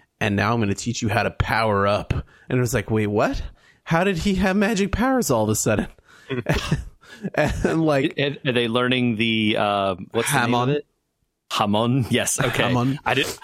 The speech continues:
Speaker 2: I didn't wanna say any words that are, like, spoilers 'cause I know a <laughs> bunch of stuff. And, yeah, uh, Andrew.
Speaker 1: Yeah.
Speaker 2: It's, it's a sh-, it's a shonen though. It's not, not.
Speaker 1: It is. It's not,
Speaker 2: Don't,
Speaker 1: not. It's
Speaker 2: yeah,
Speaker 1: not,
Speaker 2: it's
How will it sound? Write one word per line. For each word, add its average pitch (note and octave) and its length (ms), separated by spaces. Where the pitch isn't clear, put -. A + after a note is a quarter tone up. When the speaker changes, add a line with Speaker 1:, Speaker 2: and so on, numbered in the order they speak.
Speaker 2:
I - 80
didn't D3+ 140
wanna D#3+ 160
say E3+ 220
any F#3 180
words F3+ 400
that F3 80
are, F3 120
like, D#3+ 260
spoilers F3 680
'cause F3 140
I D#3+ 100
know D#3+ 240
a D#3+ 40
<laughs> - 120
bunch - 240
of D4+ 120
stuff. D4 520
And, A3+ 100
yeah, C#3+ 120
uh, C#3 180
Andrew. A3 420
Speaker 1:
Yeah. G#2 320
Speaker 2:
It's, - 340
it's B2+ 160
a A2+ 60
sh-, - 180
it's - 220
a - 40
shonen - 440
though. - 180
It's - 180
not, A2+ 240
not. F#2+ 140
Speaker 1:
It A#2+ 80
is. - 280
It's B2 240
not, D3+ 220
Speaker 2:
Don't, A#2 100
Speaker 1:
not. G#2 340
It's B2+ 160
Speaker 2:
yeah, A2+ 120
Speaker 1:
not, C3+ 100
Speaker 2:
it's - 20